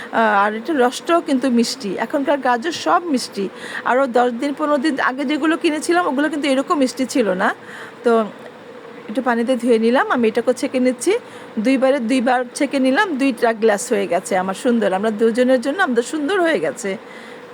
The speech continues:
একটু চেপে চেপে, নরম তো এটা খুবই সফট, চেপে চেপে দিলেই পানিটা পড়ে যায়, রসটা পড়ে যায় নিচে থেকে। দেখেন বন্ধুরা, এটা কতটা সফট। এই, এই যে উপরের যে গাজরটা রয়ে গেল না মিহি করা, এটা দিয়েই কিন্তু আবার যে কিছু করে খেতে পারবেন।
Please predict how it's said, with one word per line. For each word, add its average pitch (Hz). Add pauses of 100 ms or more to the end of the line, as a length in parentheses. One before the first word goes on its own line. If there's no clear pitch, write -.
(1120)
একটু 339
চেপে 349
চেপে, 359
নরম 330
তো 440
এটা 302
খুবই 349
সফট, 359
চেপে 359
চেপে 339
দিলেই 294
পানিটা 220
পড়ে 196
যায়, 190
রসটা 190
পড়ে 190
যায় 180
নিচে 185
থেকে। 247 (1700)
দেখেন 247
বন্ধুরা, 190
এটা 185
কতটা 285
সফট। 190
এই, 226
এই 269
যে 277 (260)
উপরের 285
যে 269
গাজরটা 247
রয়ে 247
গেল 285
না 320
মিহি 254
করা, 330
এটা 233
দিয়েই 254
কিন্তু 269
আবার 214
যে 269
কিছু 392
করে 226
খেতে 220
পারবেন। 180